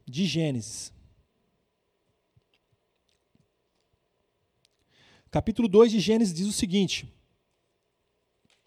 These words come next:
Capítulo dois de Gênesis diz o seguinte. Capítulo dois, versículo do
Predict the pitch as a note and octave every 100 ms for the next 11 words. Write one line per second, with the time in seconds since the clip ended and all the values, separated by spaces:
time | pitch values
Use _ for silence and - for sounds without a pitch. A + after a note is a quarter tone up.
0 | _ _ _ - C3+ E3 F#3+ F3 G3 G#3
1 | E3+ G3+ G#3 F#3 - - _ _ _ _
2 | _ _ - D#3+ F#3 A3 F#3+ E3 - -
3 | _ _ _ _ _ _ _ _ _ _
4 | _ _ _ _ _ _ _ _ _ _
5 | _ - A#2+ E3 G3 F#3+ F3 - E3 F3+
6 | G3 D3+ D#3 - G3+ G#3 G3 F3+ E3+